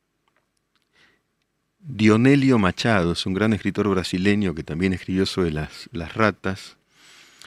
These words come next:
La rebelión de las ratas lo escribió Fernando Soto Aparicio. Y En la peste también,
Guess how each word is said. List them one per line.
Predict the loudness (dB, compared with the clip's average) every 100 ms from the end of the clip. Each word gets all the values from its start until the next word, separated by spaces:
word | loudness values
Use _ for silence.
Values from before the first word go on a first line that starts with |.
| -20 _ -4
La | 0
rebelión | 2 4 4 4
de | 2
las | -2 0
ratas | 0 0 -6 -6
lo | -8
escribió | -2 0 2
Fernando | 2 2 0 0
Soto | -2 -4 -2
Aparicio. | 0 0 0 -2 -4 -4 -4 _ _ _ _ _ _ -20 _ _ _ _ _ _ _ _ _ _ _ _ _ _ _ _
Y | -6 -2
En | 0
la | 0
peste | 2 2 2 -2 -6
también, | -2 -2 0 0 -4